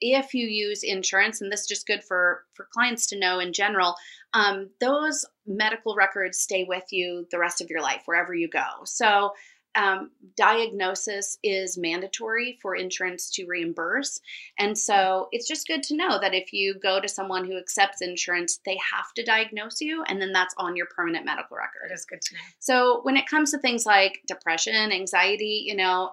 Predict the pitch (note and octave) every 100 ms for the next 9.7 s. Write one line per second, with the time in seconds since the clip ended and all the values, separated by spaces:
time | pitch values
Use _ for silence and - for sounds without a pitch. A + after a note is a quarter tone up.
0 | - G3+ F#3+ F#3 F#3+ - G#3 A#3 A#3 A#3
1 | A#3 A3+ G#3+ - A3+ A3 A3 G#3 G3+ F#3
2 | E3+ F3+ G#3+ G#3+ G#3 G#3 G3+ F#3 F3+ F3
3 | - F#3+ F3 F3+ F3 F#3 F#3 F3+ E3+ E3+
4 | E3+ E3 - - - _ _ G3+ F3+ E3+
5 | F3 - - F#3+ D#3+ G3+ F#3+ G3 F3+ D#3+
6 | - F3+ - F3 E3+ F3 - G3 _ -
7 | F3 F#3+ F3 E3 E3+ - F3 F3+ F#3+ -
8 | - A#3+ B3 B3 C4+ C4+ C#4+ C4+ C4+ C4+
9 | C4 C4 C4+ C#4 - - C4